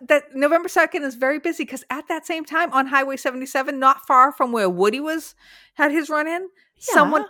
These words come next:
Speaker 1: else had a run-in with someone who sounds a lot like Indrid Cold.
Speaker 2: What?
Speaker 1: Yeah, this has just been a crazy night. This has been cra-, so the Mo-,
Speaker 2: <sighs>
Speaker 1: so it seems like Mothman,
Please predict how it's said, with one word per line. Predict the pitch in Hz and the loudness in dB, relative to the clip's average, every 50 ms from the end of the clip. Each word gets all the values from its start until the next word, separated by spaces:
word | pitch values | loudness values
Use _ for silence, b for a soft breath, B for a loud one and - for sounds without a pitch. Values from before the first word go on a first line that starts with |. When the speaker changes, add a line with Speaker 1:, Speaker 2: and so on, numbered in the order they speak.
| _ - | _ 0
Speaker 1:
else | 277 349 415 453 349 226 - - - | 2 4 4 4 4 2 -2 -6 -8
had | - 226 214 | -2 -2 -2
a | 220 208 | 0 0
run-in | 202 214 202 196 185 180 180 190 226 269 - _ _ _ _ _ _ _ | 0 0 0 0 0 0 -2 -2 -4 -6 -12 _ _ _ _ _ _ _
with | - 269 269 - | -4 -4 -4 -4
someone | - - - 370 427 440 339 277 285 | -4 -2 0 0 0 2 0 -4 -2
who | 277 285 285 | -2 -4 -6
sounds | - - - 202 175 185 208 220 220 - _ _ _ _ _ - | -4 -4 -4 -2 -2 -2 -4 -6 -8 -12 _ _ _ _ _ -8
a | 220 233 | -6 -6
lot | 214 185 175 180 196 - - | -6 -6 -6 -8 -8 -8 -4
like | 233 233 233 233 - | -4 -4 -4 -6 -10
Indrid | 185 180 170 - 196 208 214 _ | -14 -14 -12 -10 -12 -12 -12 _
Cold. | _ - 311 349 381 311 196 190 _ _ _ _ _ _ _ _ _ _ _ _ _ _ - _ - - - - | _ -6 -4 -4 -4 -6 -8 -10 _ _ _ _ _ _ _ _ _ _ _ _ _ _ -20 _ -20 -20 -16 -16
Speaker 2:
What? | - - - - - - - - - _ _ - - - - - - - | -16 -16 -16 -16 -14 -12 -12 -12 -14 _ _ -18 -14 -10 -10 -10 -10 -10
Speaker 1:
Yeah, | - 277 370 440 427 427 | -6 -2 -2 -2 0 0
this | 453 480 | 0 0
has | - 622 - | -2 -2 0
just | - 523 - - | 0 0 0 0
been | 359 | -2
a | 311 277 | -2 0
crazy | - 349 302 294 285 269 | 2 2 2 4 2 0
night. | 233 240 240 202 139 - - _ _ _ _ _ _ _ | 0 0 -2 -2 -4 -8 -14 _ _ _ _ _ _ _
This | - 285 | -10 -6
has | - 392 370 | -4 -4 -2
been | 403 339 294 | -2 -4 -2
cra-, | - 320 - B B B | -4 -4 -4 B B B
so | B - 370 330 330 - b b b b | B 4 4 4 4 2 b b b b
the | - 302 | -4 -2
Mo-, | 294 302 339 370 - 208 | 0 0 0 0 0 -2
Speaker 2:
<sighs> | - 269 | -4 -4
Speaker 1:
so | 262 - 403 359 359 | 0 2 2 2 2
it | - | 0
seems | - - 480 587 539 440 | -4 -4 -4 -2 0 4
like | 381 311 254 | 4 4 4
Mothman, | 233 233 240 262 285 320 - - 226 190 170 165 165 165 | 2 -2 0 0 0 0 -2 -6 -12 -10 -10 -10 -12 -12